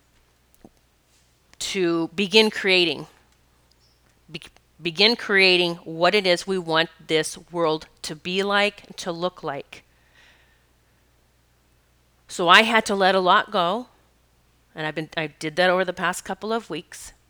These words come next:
And now I am with a group that is making massive change. Massive change. And that is what I'm here to do.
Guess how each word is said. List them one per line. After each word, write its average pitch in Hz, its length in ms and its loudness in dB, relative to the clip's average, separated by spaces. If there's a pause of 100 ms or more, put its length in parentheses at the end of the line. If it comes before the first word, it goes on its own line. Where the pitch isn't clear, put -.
(1500)
And 165 240 -6
now 160 560 0 (420)
I 180 200 2
am 180 340 -2
with 160 320 -4
a 160 60 -8
group 156 480 -10 (1600)
that 165 180 0
is 156 100 -8
making 160 420 -6
massive 151 460 -4
change. - 540 -14 (1800)
Massive 185 600 2
change. - 600 -14
And 165 280 -8
that 180 300 8 (120)
is 185 160 -2
what 160 320 0 (240)
I'm 196 340 4
here 151 340 -8
to - 220 -18
do. - 320 -12